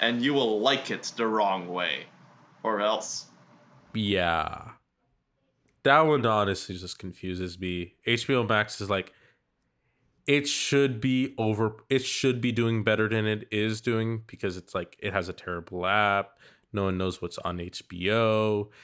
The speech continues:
Speaker 2: It's very confusing what's an H B O show and what's like a, I don't know, a T N T show. Because if you know television, you know those are two different things. Um, everyone kind of forgets D C's in there.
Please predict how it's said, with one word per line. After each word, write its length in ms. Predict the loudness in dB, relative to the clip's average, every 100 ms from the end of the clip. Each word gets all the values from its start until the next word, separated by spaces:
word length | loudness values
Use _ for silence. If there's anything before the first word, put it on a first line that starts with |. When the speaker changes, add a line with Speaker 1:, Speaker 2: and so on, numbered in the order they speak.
| -20 -14
Speaker 2:
It's 180 | -12 -2
very 240 | 2 2
confusing 500 | 0 -4 -4 -4 -2
what's 220 | -4 -4
an 80 | -4
H 240 | -4 -6 -6
B 100 | -4
O 80 | -4
show 440 | -4 0 0 0
and 160 | -2 -4
what's 200 | -6 -8
like 160 | -8
a, 200 | -8 -8 -4
I 80 |
don't 140 | -4 -4
know, 140 | -6
a 80 | -8
T 280 | -10 -8 -6
N 160 | -6 -6
T 180 | -6 -6
show. 540 | -2 0 0 0 -4 -14 -20 -20 _ -12
Because 280 | -4 -2 -2
if 180 | -2
you 60 | 0
know 120 | 0
television, 600 | 0 0 0 0 -2 -2 -2
you 80 |
know 160 | -2 -2
those 160 | -2 -4
are 60 |
two 140 | -6 -6
different 340 | -6 -6 -8
things. 580 | -8 -6 -6 -6 -8 -10 -16 -20 -20 -20 _ _
Um, 540 | -4 -2 -2 -4 -6 -14 _ _ _ _ _ _ _ _ _ _ _ _ 0
everyone 280 | 2 2
kind 140 | 2 0
of 60 |
forgets 360 | 0 0 0 0
D 120 | -2
C's 260 | -2 -2 -2
in 120 | 0
there. 200 | 0 -2